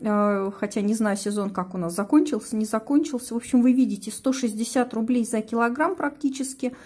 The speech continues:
Здесь несколько огурчиков на, э, почти шестьдесят восемь рублей.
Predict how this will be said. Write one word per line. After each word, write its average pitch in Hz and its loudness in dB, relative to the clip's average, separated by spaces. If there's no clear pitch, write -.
Здесь 269 2
несколько 254 6
огурчиков 247 0
на, 247 6
э, 202 0
почти 208 -6
шестьдесят 220 0
восемь 233 4
рублей. 220 2